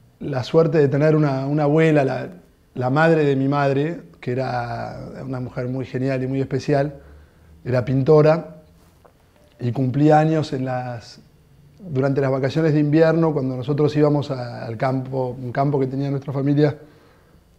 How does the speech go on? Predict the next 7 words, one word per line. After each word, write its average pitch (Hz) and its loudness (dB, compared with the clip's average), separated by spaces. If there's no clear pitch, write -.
en 127 2
Córdoba, 143 2
y 139 2
ella 151 0
pedía 151 0
de 143 -2
regalo 147 -2